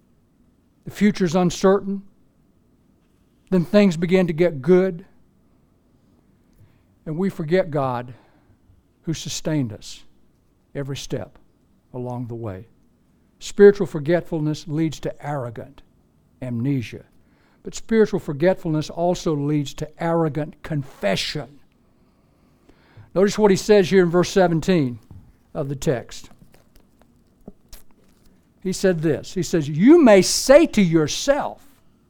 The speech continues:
'My power and the strength of my hands have produced this wealth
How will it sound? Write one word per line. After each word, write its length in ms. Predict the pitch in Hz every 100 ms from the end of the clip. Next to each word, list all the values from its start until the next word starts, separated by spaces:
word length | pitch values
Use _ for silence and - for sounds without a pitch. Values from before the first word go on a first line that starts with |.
| _ _ _ _ _ _ _ _ _ _ _ _ _ _ _
'My 260 | 160 185 190
power 480 | - - 262 254 196
and 140 | 165
the 80 | 160
strength 460 | - - 226 262 -
of 100 | 165
my 240 | 165 156
hands 640 | 123 233 226 131 135 131 - - _ _ _
have 220 | - 180
produced 560 | - 180 151 208 190 - - - _
this 420 | 139 170 220 220 - -
wealth 500 | 143 185 185 -